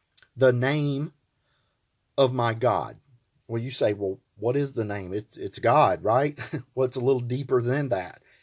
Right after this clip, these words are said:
It's a specific name. Now, four times, uh, in verse twelve, Christ uses that phrase, "My God." And Christ only uses this phrase in the whole Bible on three occasions. Uh, the first time,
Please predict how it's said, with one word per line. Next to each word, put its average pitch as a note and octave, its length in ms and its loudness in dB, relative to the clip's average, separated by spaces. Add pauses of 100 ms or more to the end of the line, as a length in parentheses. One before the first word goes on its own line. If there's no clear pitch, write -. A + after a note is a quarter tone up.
It's A2 160 -8
a B2 60 -4
specific D#3 580 -2
name. F#2+ 360 -10 (360)
Now, C3+ 200 2
four G3+ 320 6
times, G3+ 640 -2 (840)
uh, B2 420 10
in D3 180 0
verse D3+ 240 4
twelve, D#3 360 4
Christ D3 360 2
uses C#3+ 340 -6
that G#2 240 -2
phrase, E2+ 320 -2
"My B2 300 0
God." B2 420 2 (480)
And B2+ 160 -4
Christ E3+ 320 6
only F#3+ 220 4
uses F3 340 -8
this D3 160 0
phrase C3+ 400 0
in A2+ 100 -2
the A2 60 -6
whole D#3+ 160 0
Bible D3+ 420 0
on A#2+ 220 -2
three D3 320 2
occasions. B2 760 -4 (580)
Uh, A#2 200 4
the A#2 120 -4
first D#3+ 360 2
time, D#3 360 2